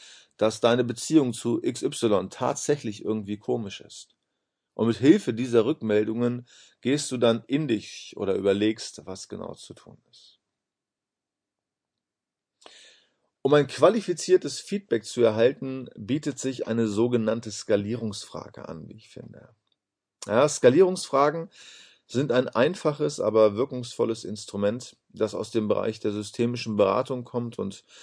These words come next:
häufig in Coachings und Trainings eingesetzt wird.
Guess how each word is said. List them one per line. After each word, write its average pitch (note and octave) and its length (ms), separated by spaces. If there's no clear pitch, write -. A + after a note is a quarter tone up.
häufig C#3 320
in A#2 120
Coachings A#2 600
und G2+ 160
Trainings F2+ 460
eingesetzt - 640
wird. - 340